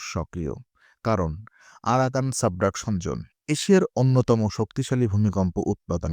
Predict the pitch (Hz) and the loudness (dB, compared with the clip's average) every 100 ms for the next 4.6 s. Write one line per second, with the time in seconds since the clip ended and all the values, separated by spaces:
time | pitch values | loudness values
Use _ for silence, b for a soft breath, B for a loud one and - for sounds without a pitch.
0 | 71 82 67 50 - _ - 120 117 117 | -4 -6 -8 -10 -14 _ 2 4 6 4
1 | 123 135 160 B B - 120 120 - 90 | 4 2 0 B B -4 0 0 0 -2
2 | 98 - 117 107 - 98 90 87 104 92 | -4 -2 0 0 0 -2 -2 0 0 2
3 | 90 87 98 - 85 80 76 73 62 73 | 0 -2 -4 -2 -4 -4 -6 -6 -8 -12
4 | - - _ 104 110 104 | -16 -18 _ -2 2 4